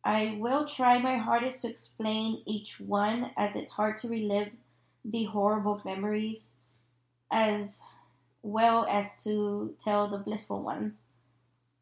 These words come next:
We will also go into detail about our experiences, but we will talk about the now, what's trending in the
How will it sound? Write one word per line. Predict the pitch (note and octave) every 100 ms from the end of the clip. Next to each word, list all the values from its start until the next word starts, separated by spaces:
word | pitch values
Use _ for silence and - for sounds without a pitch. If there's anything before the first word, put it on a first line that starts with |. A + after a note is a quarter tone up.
| _ _ _ _ _ -
We | A#3+
will | A#3
also | - A3+ A#3 B3+ A#3+
go | A3 A3 A3 A3
into | - G#3+ G#3+ G#3 G3+
detail | G#3 C#4+ D4 G#3+ G3+ G3+
about | G3+ G3 G3 G3 -
our | G3+ F#3+
experiences, | G3+ - - A3+ B3 G#3+ G#3+ G#3+ G#3+ - _ _ _ _ _ _
but | - G3+ G#3 G#3 G3+ F#3
we | A3 A3
will | A3 G#3+ G#3 G#3+ G#3 - -
talk | A#3 A#3
about | A3 A3 G#3+ G#3+ -
the | A3
now, | G#3 G3+ G3 G3+ G#3+ G#3+ - _ _ _ _ _ _
what's | A3 A3 -
trending | - A#3 A3 A#3 A#3 A#3
in | -
the | G#3